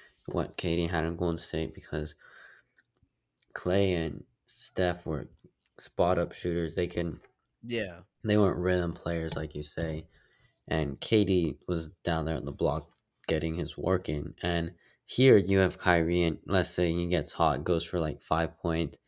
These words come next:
Speaker 1: then you're just asking James Harden to sit in the corner and just wait for the ball. Like, he doesn't know
Speaker 2: Yeah.
Speaker 1: how to move around like that. He's never done it in his
Speaker 2: Yeah.
Speaker 1: life. So I think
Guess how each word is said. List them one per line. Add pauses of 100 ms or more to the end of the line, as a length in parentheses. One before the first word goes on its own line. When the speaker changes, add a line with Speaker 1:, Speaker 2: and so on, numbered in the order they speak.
(420)
Speaker 1:
then
you're
just
asking
James
Harden
to
sit
in
the
corner
and
just
wait
for
the
ball.
Like, (340)
he
doesn't
know
Speaker 2:
Yeah.
Speaker 1:
how
to
move
around
like
that. (240)
He's
never
done
it
in
his
Speaker 2:
Yeah.
Speaker 1:
life.
So
I
think